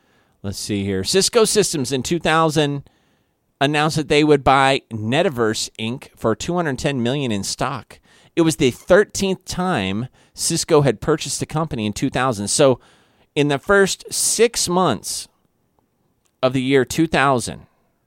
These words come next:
Y two K, Cisco Inc bought, Cisco, Cisco Systems Inc bought thirteen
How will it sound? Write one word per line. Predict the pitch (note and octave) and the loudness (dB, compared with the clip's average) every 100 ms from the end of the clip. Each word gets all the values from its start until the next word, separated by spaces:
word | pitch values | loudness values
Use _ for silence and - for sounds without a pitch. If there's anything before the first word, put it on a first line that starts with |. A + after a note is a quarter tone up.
| _ _ _ - | _ _ _ -6
Y | G#2+ B2 | -2 -2
two | C#3+ | -4
K, | B2 B2+ E2+ E2+ _ _ _ _ _ _ _ _ | -4 -4 -6 -10 _ _ _ _ _ _ _ _
Cisco | - - F#3 F3+ - B2 G2+ F#2+ A#2 _ - | -4 0 0 0 0 0 0 -2 -6 _ -6
Inc | C3+ A#2+ F2 - - _ _ - | -2 -2 -4 -14 -20 _ _ -4
bought, | A#2+ G#2+ | -2 -2
Cisco, | - C3+ - C3 | -2 -2 0 0
Cisco | - - - - C3+ - C3+ | -2 -10 -8 -6 -4 -2 -2
Systems | - A#2+ - A#2+ - | -2 -8 -6 -8 -8
Inc | A#2+ G#2 | -8 -8
bought | F#2 G#2+ F2+ - - _ _ _ _ - | -6 -6 -6 -10 -20 _ _ _ _ -12
thirteen | - C#3 - - B2+ G#2+ F#2 F#2 | -2 0 -2 -6 -6 -6 -6 -10